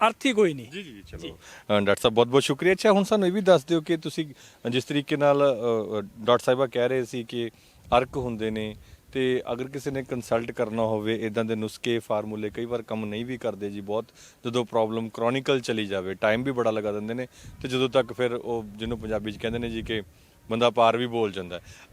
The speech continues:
Speaker 2: ਅਜਿਹੇ ਦੇ ਵਿੱਚ ਫਿਰ ਤੁਹਾਡੇ ਨਾਲ ਰਾਬਤਾ ਕਿਵੇਂ ਕਰੇ, ਤੁਹਾਨੂੰ ਸਮਝੇ ਕਿਵੇਂ, ਆਪਣੀ ਗੱਲਬਾਤ ਕਿਵੇਂ ਕਰੇ, ਖਾਸ ਕਰਕੇ ਉਹ ਸਾਡੇ ਵੀਰ, ਸਾਡੀਆਂ ਭੈਣਾਂ ਜਿਹੜੀਆਂ ਇਸ ਵੇਲੇ ਸੱਤ ਸਮੁੰਦਰੋਂ ਪਾਰ ਬੈਠੇ ਨੇ?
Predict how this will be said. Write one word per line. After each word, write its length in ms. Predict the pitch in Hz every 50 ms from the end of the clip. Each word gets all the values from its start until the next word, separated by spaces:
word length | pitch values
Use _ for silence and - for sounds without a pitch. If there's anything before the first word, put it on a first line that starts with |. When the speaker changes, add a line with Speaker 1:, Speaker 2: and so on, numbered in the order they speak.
| -
Speaker 2:
ਅਜਿਹੇ 240 | 135 131 143 151 156
ਦੇ 100 | 165 175
ਵਿੱਚ 240 | 170 175 170 - 170
ਫਿਰ 240 | 147 185 185 180 170 - _ _ _ _ _ _ _ _ _ _ _ _ _ _ _ _ _ _
ਤੁਹਾਡੇ 220 | - 165 156 156 160
ਨਾਲ 160 | 175 175 160
ਰਾਬਤਾ 320 | 143 135 131 123 - 156
ਕਿਵੇਂ 280 | 135 135 143 135 135 123
ਕਰੇ, 340 | 113 123 110 110 113 110 104
ਤੁਹਾਨੂੰ 300 | - 123 120 120 120 113
ਸਮਝੇ 360 | - 123 117 131 139 143 131
ਕਿਵੇਂ, 360 | - - 113 107 107 107 101 - - - - _ _ _ -
ਆਪਣੀ 220 | 113 117 127 127
ਗੱਲਬਾਤ 380 | 113 120 117 117 110 117 117 110 -
ਕਿਵੇਂ 200 | - 123 120 113
ਕਰੇ, 180 | 113 117 117
ਖਾਸ 320 | 110 - - 123 127 123 -
ਕਰਕੇ 400 | - 139 127 117 - 135 131 131
ਉਹ 260 | - 117 127 139 143
ਸਾਡੇ 280 | - - 123 117 113 113
ਵੀਰ, 240 | 110 110 113 110
ਸਾਡੀਆਂ 340 | 104 - 123 110 107 104 104
ਭੈਣਾਂ 340 | 101 - 117 110 110 107 107 - - - - - _ -
ਜਿਹੜੀਆਂ 260 | 120 120 135 139 -
ਇਸ 340 | 71 101 120 123 113 - -
ਵੇਲੇ 380 | 117 117 117 113 117 120 120 - - - _ - -
ਸੱਤ 120 | 135 120 -
ਸਮੁੰਦਰੋਂ 360 | - 135 131 123 117 123 123
ਪਾਰ 260 | 113 - 117 110 107 104
ਬੈਠੇ 300 | 104 104 92 - - 98
ਨੇ? 140 | 92 87